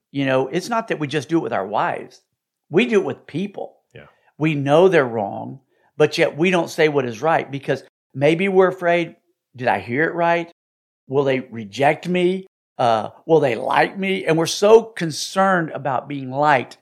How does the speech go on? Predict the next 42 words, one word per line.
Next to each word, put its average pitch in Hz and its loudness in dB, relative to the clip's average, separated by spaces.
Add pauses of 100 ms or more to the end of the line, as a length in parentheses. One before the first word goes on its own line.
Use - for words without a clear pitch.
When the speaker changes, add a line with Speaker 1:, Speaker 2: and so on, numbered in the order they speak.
(260)
Speaker 1:
rather 156 6
than 123 -4 (500)
being 135 0 (680)
righteous. 131 2
Speaker 2:
Yeah. 80 -18 (840)
Yeah, 107 8
and 90 2
when 123 2
you 107 0
say 87 2
that 78 -4
passivity, 82 -8
male 92 -2
or, 90 -8
or 98 -4
female 82 -10
passivity, 78 -10
Speaker 1:
Yeah. 78 -4
Speaker 2:
is 104 -8
really 120 -2
rooted 85 -6
in 78 -10
a 76 -10
lack 71 -12
of 73 -18
conviction. 69 -16
Speaker 1:
Sure. 117 -2
Speaker 2:
Like 80 -10
the, 73 -6
the 92 -2
New 92 0
Testament 85 -2
idea 80 -2
of 76 -8
conviction, 76 -8
being 80 -4
Speaker 1:
Mm-hmm. - -6
Speaker 2:
convinced 85 -8
of 76 -12
the 78 -10
truth. 78 -8
God 90 4